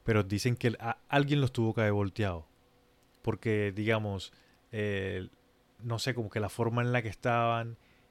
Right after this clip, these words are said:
y algunas cosas que cuando, cuando uno se muere y uno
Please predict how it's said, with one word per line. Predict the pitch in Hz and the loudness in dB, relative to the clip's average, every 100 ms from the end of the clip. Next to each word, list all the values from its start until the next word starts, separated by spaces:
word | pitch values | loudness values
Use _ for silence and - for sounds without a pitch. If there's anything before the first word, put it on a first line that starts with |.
| - | -2
y | |
algunas | 113 101 110 113 | -2 0 -4 -4
cosas | - 127 120 135 131 127 - _ | -4 -4 -2 -2 -4 -6 -14 _
que | - 123 | -6 -2
cuando, | 117 110 107 101 98 92 _ _ _ _ | -2 -2 -4 -4 -6 -10 _ _ _ _
cuando | - 120 120 | -4 0 2
uno | 120 139 | 2 0
se | 131 | 0
muere | 143 139 147 151 139 | -2 0 2 0 0
y | 120 | 0
uno | 120 131 135 135 123 - | 0 0 0 -2 -6 -10